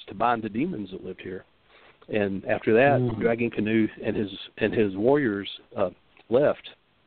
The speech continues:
Speaker 1: They said, you know, "We're done with this. You know, you're giving all the land to the white
Speaker 2: Mm-hmm.
Speaker 1: people, and they don't know how to control the spirits." And so
Speaker 2: Mm-hmm.
Speaker 1: to this day, there are spirits here that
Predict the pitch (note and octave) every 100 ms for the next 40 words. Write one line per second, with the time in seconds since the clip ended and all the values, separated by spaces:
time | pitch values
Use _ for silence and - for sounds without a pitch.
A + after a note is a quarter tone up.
0 | _ _ _ _ _ _ _ _ _ _
1 | - _ - G#2 A2 G#2+ F#2+ - G#2 F2+
2 | A2+ A#2+ A#2 B2 A2+ F2+ F2+ - - -
3 | G#2+ G#2+ G#2+ A2+ A2 G#2+ F#2+ A2 A2 G#2+
4 | B2 A2+ - F#2+ G#2+ A2+ G#2+ - G2 G#2
5 | C#3+ A#2+ G#2 A#2+ - A2 A2+ G2+ A2 -
6 | D#3+ - - - - - _ - - -
7 | - _ - A2+ G2+ - A2 G#2 A2 G#2
8 | F#2 A#2 - B2 D#3+ G#2 G2+ - C3 D3+
9 | C3+ - F#2+ - - G#2 G2